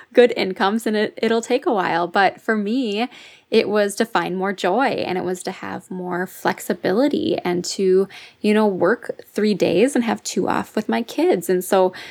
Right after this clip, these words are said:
success looks different. And what I liked was pausing to recognize that, because again, you know, I just had a friend jump into a new position and,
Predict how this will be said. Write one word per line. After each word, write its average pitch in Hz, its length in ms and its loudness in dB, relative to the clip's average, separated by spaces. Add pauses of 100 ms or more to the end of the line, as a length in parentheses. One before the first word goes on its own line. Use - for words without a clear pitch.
(140)
success 208 640 0
looks 208 300 -4
different. 175 580 -2 (680)
And 202 120 2
what 196 120 2
I 190 60 2
liked 196 360 2
was 196 400 0 (260)
pausing 202 520 0
to 185 160 -4
recognize 254 640 -4
that, 277 260 -2
because 185 320 -2
again, 185 640 -2 (480)
you 202 100 0
know, 190 60 2
I 180 100 2
just 190 220 -4
had 185 140 2
a 190 60 0
friend 190 400 0 (120)
jump 185 280 0
into 196 260 -2
a 233 80 2
new 233 220 4
position 180 640 -2
and, 170 440 -4